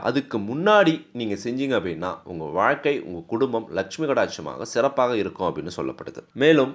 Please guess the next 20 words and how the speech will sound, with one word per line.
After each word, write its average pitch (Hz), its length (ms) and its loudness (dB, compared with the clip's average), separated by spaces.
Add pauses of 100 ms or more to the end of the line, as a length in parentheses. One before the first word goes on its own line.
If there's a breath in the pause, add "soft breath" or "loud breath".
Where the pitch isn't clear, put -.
(120)
அமாவாசை 214 540 4
தினம் 165 320 2
அன்று 160 260 2 (220)
கட்டிங் 156 400 0
ஷேவிங் 123 340 -4
பண்ணக்கூடாது. 92 600 -2 (200)
அன்று 104 380 2
நம்மளுடைய 110 360 0
பித்ருக்கள் 147 580 4
முன்னோர்களுக்கு 151 720 2 (300 loud breath)
வழிபாடு 139 460 4
செய்து 101 340 0 (120)
அவங்களுடைய 123 420 4
அருளும் 160 400 6
ஆசையும் 120 320 0
பெறணும் 107 320 2
அப்படின்னு 95 280 -2
சொல்லப்படுது. 80 440 -4 (360 soft breath)
பெரும்பாலும் 180 460 4
கிராமப்புறங்களில 143 840 4